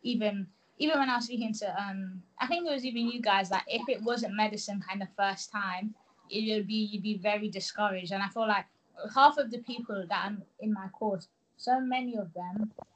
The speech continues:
have done, um, a degree before or taken a gap year. I know maybe compared to other people, everyone's kind of moving, but, like, in my, in my class, not class, but, like,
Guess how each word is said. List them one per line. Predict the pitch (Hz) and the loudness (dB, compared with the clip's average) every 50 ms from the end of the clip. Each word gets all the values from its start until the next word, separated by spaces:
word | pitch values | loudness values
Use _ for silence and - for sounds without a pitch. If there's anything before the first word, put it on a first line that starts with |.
| _ - | _ -6
have | 208 208 180 165 | -4 -4 0 2
done, | 214 208 202 196 196 190 190 190 _ _ _ _ _ - | 2 4 4 4 2 0 -4 -6 _ _ _ _ _ -2
um, | 202 202 190 190 190 190 185 180 185 180 170 160 - - | 0 0 2 2 0 -2 -4 -6 -6 -8 -10 -12 -10 -6
a | 208 196 | -6 -4
degree | 175 196 190 185 190 202 208 202 | -2 -4 -4 -4 -4 -6 -6 -4
before | 175 190 185 - - 190 185 185 190 202 202 _ _ _ _ - | -4 -6 -6 -4 -4 -4 -2 0 -2 -4 -4 _ _ _ _ -6
or | - 202 | -4 -4
taken | 196 - - 220 214 214 - 220 202 | -4 -2 -2 -2 -2 0 0 -2 -4
a | 202 | -4
gap | 190 - 202 202 202 - - - - | -2 2 2 2 2 2 -2 -8 -6
year. | 190 - 185 180 - - - - | -4 -4 -4 -4 -6 -14 -8 -2
I | - 214 | 0 2
know | 233 254 262 262 | 4 4 4 4
maybe | 262 269 247 247 240 | 2 0 -2 -2 -4
compared | - 233 214 208 - 220 214 214 214 | -2 -2 -4 -2 0 0 0 0 -2
to | - - - | -4 -2 -2
other | 214 202 180 190 | -2 -2 -2 -6
people, | 190 - - 220 214 208 - - 180 185 190 208 - - - - | -12 -8 -6 -4 -4 -4 -4 -8 -8 -8 -8 -10 -12 -10 0 2
everyone's | 214 220 214 202 214 214 208 196 | 2 2 2 2 0 0 0 0
kind | - - 214 208 196 | -2 -2 -2 0 0
of | 190 | 0
moving, | 190 196 196 208 214 208 185 165 185 180 185 190 | 0 0 0 0 -2 -2 -2 -4 -4 -2 -2 0
but, | 170 196 190 185 175 - _ _ _ _ _ _ _ _ _ - | 2 4 4 4 2 -2 _ _ _ _ _ _ _ _ _ -2
like, | 214 202 202 - - _ - | 2 2 2 0 -2 _ -20
in | 175 180 196 208 240 262 247 | -18 -6 2 4 6 6 6
my, | 240 220 214 214 208 208 202 - | 4 2 2 0 0 -4 -6 -8
in | - 220 233 | -8 -4 -2
my | 226 214 208 | -2 -2 -2
class, | 202 - 214 208 202 196 190 - - 240 | -2 -2 -2 0 0 0 -4 -6 -10 -10
not | 220 214 220 _ | -10 -10 -10 _
class, | - 196 180 175 175 160 | -8 -4 -4 -4 -4 -6
but, | - 175 | -8 -8
like, | 185 180 175 165 | -8 -6 -8 -8